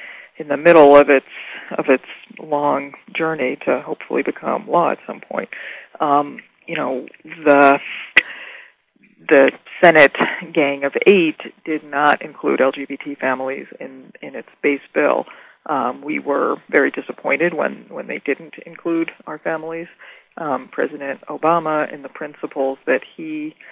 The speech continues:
laid out for what he thought, um, C I R should include, did include, uh, full equality for same-sex families. Um, we then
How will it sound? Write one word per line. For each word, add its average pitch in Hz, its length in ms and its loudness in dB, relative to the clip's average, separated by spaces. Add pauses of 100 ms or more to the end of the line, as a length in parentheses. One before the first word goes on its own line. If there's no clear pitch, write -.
(340)
laid 139 260 2
out 143 320 2
for - 100 -4
what 135 200 -8
he 139 160 -12
thought, 135 300 -2 (280)
um, 139 420 -12 (680)
C 156 100 0
I 143 100 2
R 139 140 0
should - 200 -4
include, 202 480 0
did 165 180 2
include, 143 580 -4 (440)
uh, 135 200 -6 (120)
full 139 360 0
equality 135 560 -4
for - 200 -16
same-sex - 440 -14
families. 139 440 -10 (720)
Um, 143 400 2 (380)
we 151 480 -4 (240)
then 147 540 0